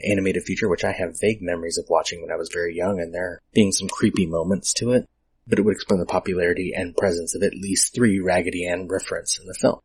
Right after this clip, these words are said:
Additionally, there would be a T V Christmas special in seventy-eight and a Halloween special in seventy-nine. Three, never mind the connection to Halloween,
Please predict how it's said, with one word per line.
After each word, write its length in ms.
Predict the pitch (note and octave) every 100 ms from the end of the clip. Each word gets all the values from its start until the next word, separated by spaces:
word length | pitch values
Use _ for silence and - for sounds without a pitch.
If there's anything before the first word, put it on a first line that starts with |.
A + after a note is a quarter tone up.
| _ _ _ -
Additionally, 680 | - A#2+ - F#2+ E2+ - - _
there 100 | -
would 100 | F2
be 120 | F2 E2
a 40 |
T 200 | - G2+
V 100 | F#2
Christmas 380 | - A2 G#2 -
special 320 | F#2+ F2+ F#2
in 60 | F2
seventy-eight 520 | F#2+ F2+ G2 A#2+ -
and 100 | F#2
a 80 | F2
Halloween 460 | - G#2 F#2+ A2+ A2+
special 400 | - - - -
in 80 | -
seventy-nine. 640 | F#2 - E2+ F2+ F2+ - _ _ _ _ _ _ _ _
Three, 300 | A#2 G#2 - _ _ _ _
never 180 | G2+ F#2+
mind 200 | F#2+ F2+
the 40 |
connection 380 | - G2 - F2
to 60 | E2+
Halloween, 540 | F#2 F2 G2+ G#2 E2